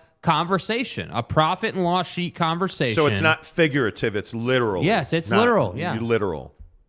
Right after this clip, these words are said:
Speaker 2: Oh, no, please go ahead.
Speaker 1: No, that's fine.
Speaker 2: Anyway, the point is, I'm awesome and you're not.
Speaker 1: Right.
Speaker 2: Uh, a couple more of your comments. Don't forget, coming up in six minutes, uh, we talk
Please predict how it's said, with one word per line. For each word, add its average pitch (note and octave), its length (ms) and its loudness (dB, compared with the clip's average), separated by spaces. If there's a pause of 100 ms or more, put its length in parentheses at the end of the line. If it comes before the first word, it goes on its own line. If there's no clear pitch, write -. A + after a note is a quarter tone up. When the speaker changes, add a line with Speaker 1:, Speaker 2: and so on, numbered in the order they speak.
(2500)
Speaker 2:
Oh, D3 80 0
no, D3 100 2
please D3+ 280 -2
go D3 100 2
ahead. C#3+ 280 -2
Speaker 1:
No, D#3 280 2 (180)
that's - 160 -8
fine. B2+ 220 -4 (200)
Speaker 2:
Anyway, G2 320 -2
the G#2+ 160 -6
point D3+ 300 -2
is, D#2+ 380 -8 (680)
I'm B2 200 0
awesome G2 380 -2
and F2 100 -8
you're D#2+ 120 -8
not. C#2 400 -12
Speaker 1:
Right. G2+ 260 0
Speaker 2:
Uh, C#3 400 8
a C#3 60 6
couple G3+ 280 4
more G3+ 180 6
of F#3 60 8
your E3 100 4
comments. F#3 380 4
Don't F3+ 160 4
forget, E3+ 240 0
coming E3+ 200 4
up E3 120 4
in D3 120 0
six - 280 -2
minutes, E3 460 0
uh, C3+ 260 8
we C#3 80 2
talk D#3 300 6